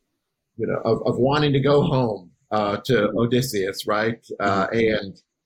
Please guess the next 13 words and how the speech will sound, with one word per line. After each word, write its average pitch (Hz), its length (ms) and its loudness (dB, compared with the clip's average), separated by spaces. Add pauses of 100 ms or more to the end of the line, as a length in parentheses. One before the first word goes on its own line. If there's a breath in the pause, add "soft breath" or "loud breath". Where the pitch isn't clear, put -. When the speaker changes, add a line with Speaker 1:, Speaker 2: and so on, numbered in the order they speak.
(320)
Speaker 1:
and 117 180 0
it's 117 140 -2
all 147 220 4
right. 90 260 0 (540)
But 135 420 0
if 147 160 0
you 175 100 -2
try 294 300 0
the 247 140 2
same 196 420 0
thing 190 340 0
with 190 220 0
girls, 226 600 0